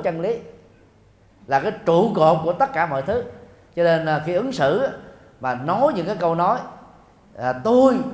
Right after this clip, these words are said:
là chủ của gia đình này, ông không chịu thì ra nhà mà, ra chỗ khác mà ở, bà không chịu thì hãy cuốn gói mà đi. Tao là chủ nhà này, tụi bay là con tao, không chịu thì ra, ra ngoài đường mà ở."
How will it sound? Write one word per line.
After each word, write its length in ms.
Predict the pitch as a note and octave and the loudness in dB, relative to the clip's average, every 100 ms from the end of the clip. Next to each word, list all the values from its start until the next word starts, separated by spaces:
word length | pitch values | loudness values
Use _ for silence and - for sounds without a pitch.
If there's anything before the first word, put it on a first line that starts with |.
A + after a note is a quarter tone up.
| - | -10
là 180 | C3 D3 | -2 -2
chủ 320 | C#3+ - E3 D4+ | 0 -2 0 0
của 80 | |
gia 120 | C#4+ A3 | 0 0
đình 140 | F#3+ | 0
này, 280 | F3+ F#3 D3+ - - - - - - | -2 -2 -6 -14 -20 -20 -20 -20 -2
ông 560 | A3+ B3+ A#3 F3 - - | 0 2 -2 -6 -10 -8
không 140 | A3 | -4
chịu 200 | F3 G3 | -2 -2
thì 140 | F3+ | 0
ra 160 | E3+ G3+ | 0 0
nhà 180 | G3 E3+ | 0 -2
mà, 220 | E3 D#3+ | 0 0
ra 160 | D#3+ G3+ | 0 -2
chỗ 140 | G3+ | -2
khác 180 | G3 C4 | -6 -4
mà 80 | C#3 | -2
ở, 340 | C#3 A#3+ - | 0 -2 -4
bà 180 | D#3+ D#3+ | -4 -4
không 220 | - G3+ | -2 -4
chịu 280 | C#3+ D#3 F#3+ | -2 -4 -2
thì 80 | D#3+ | -2
hãy 140 | D3 F3+ | -4 -4
cuốn 200 | B3+ B3 | -6 -2
gói 100 | C4 | 0
mà 120 | F#3+ | 0
đi. 200 | G3+ E3+ - - - - - - _ _ _ _ _ _ - | 0 -4 -8 -18 -20 -20 -20 -20 _ _ _ _ _ _ -4
Tao 360 | G3+ A#3 B3 | 0 2 2
là 120 | A3+ F3+ | 2 0
chủ 280 | D#3+ F#3+ C4+ | 0 -4 -2
nhà 100 | F#3 | -4
này, 280 | F3 E3+ C3+ - - - - | -4 -4 -8 -16 -20 -20 -8
tụi 120 | C#3+ | -4
bay 220 | F#3 A3 | 2 4
là 140 | A3+ F3 | 4 2
con 200 | G3+ G3+ | 0 0
tao, 260 | G3+ G3+ G3+ | 2 2 0
không 360 | G3+ G#3+ A#3+ | -4 -8 -6
chịu 200 | F3+ F#3 | -2 -2
thì 180 | F3+ E3+ | -2 -2
ra, 300 | F3+ G3 F#3+ | 0 0 0
ra 160 | F3+ G3 | -2 0
ngoài 140 | E3+ | -2
đường 200 | E3 F3 | -2 -2
mà 100 | D#3+ | -2
ở." 300 | B2 D3+ A#3 | -2 -2 -4